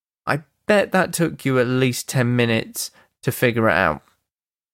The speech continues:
I bet you. Because what I did was I ran straight. Didn't look behind me, where quite a lot of the night sabers and stuff were.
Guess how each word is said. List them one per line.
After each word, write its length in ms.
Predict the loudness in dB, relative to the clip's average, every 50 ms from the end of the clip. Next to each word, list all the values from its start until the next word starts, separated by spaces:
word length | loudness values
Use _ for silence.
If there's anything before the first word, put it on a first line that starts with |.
| _ _ _ _ _ _ _ _ _ _ _ _ _ -12
I 100 | -12 -12
bet 380 | -10 _ -2 -2 -2 -2 -2 -4
you. 220 | -6 -6 -6 -8 _ -14 -20 -20 -20 _ -14
Because 280 | -6 -2 0 0 2
what 160 | 2 0 2 2
I 200 | 2 2 2 2
did 420 | 2 0 0 0 -2 -4 -6 -12 _ _ _ _ _ _ _ _ _ -6
was 120 | -4 -4 -2
I 200 | 0 2 2 2
ran 340 | 2 2 2 2 2 0 0
straight. 840 | -2 -2 -4 -4 -4 -4 -4 -2 -2 -2 -2 -4 -8 -12 -14 -14 _ _ _ _ _ _ _ _ _ _ _ -8
Didn't 160 | -6 -2 0
look 160 | 0 0 0
behind 400 | 0 -2 2 2 2 2 2 0
me, 220 | 0 0 -2 -2 -6 _ _
where 440 | -16 -8 -2 0 0 2 2 0 -2 -6 -14 _ _ _ _ _ _ _ _ _ -2
quite 140 | 0 0 2
a 40 | 2
lot 180 | 2 0 0
of 100 | -2 -4
the 60 | -6 -2
night 240 | 0 0 0 -2 -4
sabers 280 | -4 -6 -6 -6 -8
and 120 | -10 -10 -10
stuff 260 | -6 -6 -6 -6 -4
were. 220 | -4 -4 -4 -4